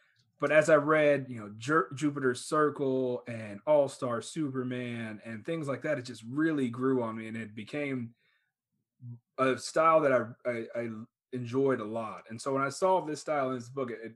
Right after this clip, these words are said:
it reminded me so much of it. Uh, Martin Morazzo and Chris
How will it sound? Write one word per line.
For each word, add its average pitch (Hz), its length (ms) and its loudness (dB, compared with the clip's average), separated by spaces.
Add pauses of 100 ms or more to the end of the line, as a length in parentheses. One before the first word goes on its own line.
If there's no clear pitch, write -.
(120)
it 120 60 -8
reminded 127 400 -2
me 113 80 -6
so 143 260 -4
much 131 240 -6
of 113 200 -4
it. 110 180 -10
Uh, 110 200 -6
Martin 151 580 0
Morazzo 147 1000 0 (920)
and 104 580 0
Chris - 1000 -6